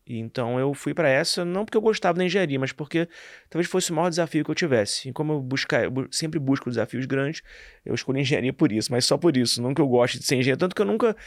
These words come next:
atuei efetivamente, eu me formei em engenharia elétrica. Eu nunca, eu nunca, é, eu fiz as provas, fiz estágio, mas nunca atuei como engenheiro eletricista, que é o nome que a gente dá.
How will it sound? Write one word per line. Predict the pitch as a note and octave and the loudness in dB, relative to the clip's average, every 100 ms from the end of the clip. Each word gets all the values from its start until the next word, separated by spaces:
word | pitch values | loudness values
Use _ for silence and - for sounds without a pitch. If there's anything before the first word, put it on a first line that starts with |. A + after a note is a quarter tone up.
| - - | -20 -8
atuei | - D#3 E3 C3 D3+ | -6 -2 2 4 4
efetivamente, | D#3 D#3+ D#3+ C#3+ D3 | 2 -2 -2 0 -2
eu | G#2 | -2
me | C#3+ | -4
formei | C#3+ D3 | -4 -2
em | |
engenharia | D3+ D3+ D#3+ | -2 0 2
elétrica. | B2 G#2+ - A#2 | 4 2 -2 -6
Eu | |
nunca, | C#3+ G3+ | -2 -2
eu | F3+ - | -2 -2
nunca, | D#3+ G3+ G#3 F#3+ - - - - | -2 0 0 -2 -16 -20 -14 0
é, | B2+ A#2+ A2+ | 2 4 2
eu | A#2+ | 0
fiz | F3+ | 0
as | G3 | -2
provas, | - F3 G3 G#3 G3+ G3+ | 2 4 4 4 0 -2
fiz | - F3 | -4 -2
estágio, | - - D#3+ F#3 E3 | 0 2 4 2 0
mas | E3 | -2
nunca | F#3 G#3 | -2 -4
atuei | - E3 E3+ | 0 0 2
como | F3+ E3 E3 E3 | -2 -2 -2 0
engenheiro | E3+ D#3 C#3 D3 | 0 0 0 0
eletricista, | C#3+ - - B2+ A2+ - | -2 -4 -4 -4 -4 -6
que | - | -4
é | |
o | G#2+ | -4
nome | A2 | -4
que | A2+ | -6
a | |
gente | A2+ B2+ | -6 -6
dá. | G2+ | -8